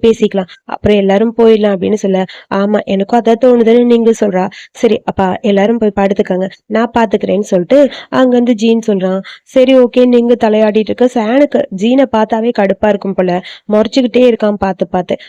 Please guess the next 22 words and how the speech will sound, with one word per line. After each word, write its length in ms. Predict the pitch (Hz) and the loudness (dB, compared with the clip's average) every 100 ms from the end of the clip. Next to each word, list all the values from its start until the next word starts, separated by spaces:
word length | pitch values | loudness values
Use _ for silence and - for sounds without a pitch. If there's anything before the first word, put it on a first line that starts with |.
| - | -10
அப்புறம் 300 | 240 269 262 | -4 0 2
எல்லாரும் 420 | 233 220 233 233 | 2 2 0 0
கலைஞ்சு 280 | 208 214 202 | 0 0 -2
போயிட்டாங்க. 420 | 196 190 185 185 196 - - | -4 -4 -4 -4 -6 -6 -12
அப்படியே 300 | 208 202 262 | -8 2 4
ஒரு 120 | 247 | 4
மாதிரி 240 | 214 214 247 | 2 0 2
நிங்குக்கு 380 | 226 233 247 - | 2 0 -2 -2
கஷ்டமா 420 | 214 196 208 220 | -6 -4 -4 -2
இருக்கு, 220 | 208 214 | -2 -2
ஏதோ 160 | 214 208 | 0 2
யோசிச்சுக்கிட்டே 540 | 226 220 220 202 202 | 2 2 2 -2 0
இருக்கா, 280 | 214 202 202 | 0 0 -6
அங்கேயும் 400 | - 180 185 247 | -6 -6 -2 -2
இங்கேயும் 200 | 233 233 | -2 -2
திரும்பி 260 | 262 247 240 | -2 -2 -2
திரும்பி 300 | 220 226 233 226 | -2 -2 -2 -2
பார்த்துக்கிட்டே 400 | 214 190 190 196 | -4 -4 -2 -2
இருக்கா. 260 | 175 180 - - - | -2 -8 -10 -18 -12
சான் 380 | - 214 269 277 | -4 0 2 2
வேற 180 | 247 247 | 2 0
அப்பப்ப 420 | 208 - 208 226 | -2 -4 -2 -4